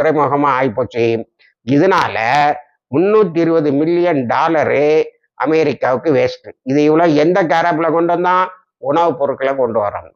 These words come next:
நான் ரெண்டு நாளா உங்கள்கிட்ட சொல்லிட்டு இருக்கேன். முதல்ல ஒரு முன்னூத்தி அறுபது ட்ரக்ல உணவு வந்துன்னு சொன்னான். அப்புறம் அடுத்த நாள் நூறு ட்ரக்கு, நூறு வாகனங்களில உணவு வந்ததுன்னா,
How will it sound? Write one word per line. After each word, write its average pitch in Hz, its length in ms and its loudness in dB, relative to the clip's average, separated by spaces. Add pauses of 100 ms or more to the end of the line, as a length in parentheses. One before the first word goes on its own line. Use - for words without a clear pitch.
(220)
நான் 139 180 -2
ரெண்டு 156 240 2
நாளா 180 380 2
உங்கள்கிட்ட 160 340 0
சொல்லிட்டு 143 340 -2
இருக்கேன். 131 360 -4 (360)
முதல்ல 175 340 2
ஒரு 175 200 2
முன்னூத்தி 180 440 0
அறுபது 160 360 2
ட்ரக்ல 151 380 -2 (220)
உணவு 151 420 2
வந்துன்னு 143 340 0
சொன்னான். 123 360 0 (420)
அப்புறம் 143 380 -2
அடுத்த 170 300 0
நாள் 185 360 2
நூறு 185 400 2
ட்ரக்கு, 160 460 -2
நூறு 165 400 0
வாகனங்களில 170 640 0 (440)
உணவு 160 440 2
வந்ததுன்னா, 147 460 2